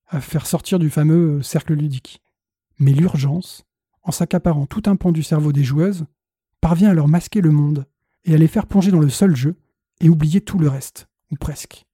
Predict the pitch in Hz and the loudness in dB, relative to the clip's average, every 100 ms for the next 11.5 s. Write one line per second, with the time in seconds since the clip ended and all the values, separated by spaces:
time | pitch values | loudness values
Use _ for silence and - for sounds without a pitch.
0 | _ _ _ _ _ _ _ _ - 143 | _ _ _ _ _ _ _ _ -2 2
1 | 151 147 196 160 147 143 139 156 190 165 | 2 2 0 0 0 -2 -2 -4 -4 -2
2 | 143 131 170 _ - 226 202 - 196 156 | -2 -4 -10 _ -6 0 0 0 -4 -2
3 | 156 151 - 147 131 _ _ _ _ _ | -2 -4 -6 -10 -10 _ _ _ _ _
4 | _ _ _ _ 160 233 196 175 - 165 | _ _ _ _ -4 0 2 2 2 0
5 | 196 160 190 233 - - 185 196 190 190 | 0 2 0 0 -4 -4 -2 0 2 2
6 | 214 190 170 165 160 147 143 180 214 165 | 4 4 2 0 0 0 2 -2 -2 -10
7 | - _ _ _ - 165 147 - 220 180 | -18 _ _ _ -6 0 0 0 0 0
8 | 160 156 143 170 185 - _ _ _ 214 | 0 -4 -4 -4 -6 -12 _ _ _ -2
9 | 165 131 123 _ _ _ _ _ _ _ | -2 -4 -8 _ _ _ _ _ _ _
10 | _ _ _ - 151 127 151 180 175 165 | _ _ _ -8 -6 -2 0 2 2 0
11 | 147 127 - - _ | -2 -6 -14 -20 _